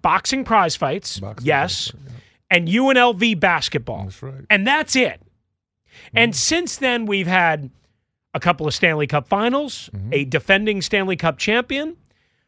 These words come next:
Speaker 1: We have had all-star games in both the N H L and the N B A. We've had, um, uh, you know, o-, obviously you have th-, the Las Vegas Raiders now. Now you're having the Super,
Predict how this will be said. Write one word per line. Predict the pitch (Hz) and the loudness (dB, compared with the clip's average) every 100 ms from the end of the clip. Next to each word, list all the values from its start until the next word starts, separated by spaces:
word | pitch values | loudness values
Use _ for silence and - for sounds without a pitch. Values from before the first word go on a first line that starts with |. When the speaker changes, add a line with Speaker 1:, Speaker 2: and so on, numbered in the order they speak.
| _ | _
Speaker 1:
We | 165 196 165 | 0 0 2
have | 175 165 151 147 131 - - | 2 2 2 -2 -6 -18 -6
had | 156 160 135 - 190 | 2 2 2 -6 2
all-star | 208 233 - 254 247 | 4 2 4 4 4
games | 220 240 254 - | 2 0 0 -4
in | - 190 175 | 0 0 2
both | 185 | 2
the | 165 156 | 0 0
N | 196 | 0
H | 185 - | 0 0
L | 185 196 214 | 2 2 0
and | 165 156 | -2 0
the | 143 | 0
N | 151 | 0
B | 139 139 | 0 0
A. | 202 311 320 - _ - - _ | 2 0 -4 -12 _ -20 -20 _
We've | 175 214 | -2 0
had, | 175 170 156 147 139 117 - _ _ _ | 2 2 4 2 -2 -8 -16 _ _ _
um, | 143 135 127 127 - _ _ _ _ - - | 0 2 2 -2 -10 _ _ _ _ -16 -6
uh, | 135 127 117 113 110 - _ _ _ _ _ | -4 -2 -4 -8 -12 -16 _ _ _ _ _
you | 277 226 | -6 2
know, | 190 151 | 4 4
o-, | 175 | 0
obviously | 160 175 160 147 160 - 185 | 0 2 2 2 -2 0 0
you | 165 | 4
have | 156 139 | 2 0
th-, | 156 165 165 - | -8 -12 -12 -2
the | 156 143 | 0 2
Las | 151 139 | 2 2
Vegas | 190 156 127 | 2 2 2
Raiders | 190 294 302 220 | 2 2 2 0
now. | 262 269 277 254 - | 2 4 2 -2 -12
Now | 123 180 214 | -4 2 4
you're | 247 233 | 4 4
having | 185 208 185 156 | 4 4 2 -2
the | 135 107 | -4 -6
Super, | - - - - 285 320 240 | -6 -4 -2 2 2 4 2